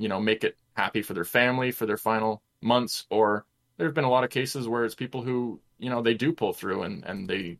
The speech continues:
they thank us and they join the community and whatnot. So I needed to prep for this bike ride, you know, pandemic,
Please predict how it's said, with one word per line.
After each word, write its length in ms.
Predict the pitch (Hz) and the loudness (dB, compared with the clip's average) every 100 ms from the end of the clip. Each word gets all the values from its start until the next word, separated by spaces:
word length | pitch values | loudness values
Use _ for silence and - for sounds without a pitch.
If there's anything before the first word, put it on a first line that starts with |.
| _ | _
they 140 | 90 | -6
thank 400 | 90 - 92 95 | -4 -4 -4 -2
us 180 | 95 - | -4 -4
and 80 | 95 | -6
they 80 | 92 | -4
join 360 | - 92 92 | -2 -2 -4
the 60 | 92 | -8
community 380 | - 98 98 98 | -10 -8 -6 -8
and 100 | 95 | -6
whatnot. 400 | 87 85 87 - | -6 -4 -6 -4
So 280 | - 87 - - _ _ _ _ _ | -4 -4 -6 -20 _ _ _ _ _
I 100 | 135 | 4
needed 220 | 185 185 143 | 6 6 6
to 100 | 147 | 2
prep 440 | - 143 120 - | 4 4 4 2
for 180 | - 113 | -2 0
this 180 | 107 101 | 0 0
bike 300 | 95 87 90 | 0 0 0
ride, 360 | 73 73 85 - | -2 -2 -6 -6
you 120 | 104 | -4
know, 100 | 90 | -4
pandemic, 760 | - 151 160 123 120 113 - | 0 2 4 4 4 0 -8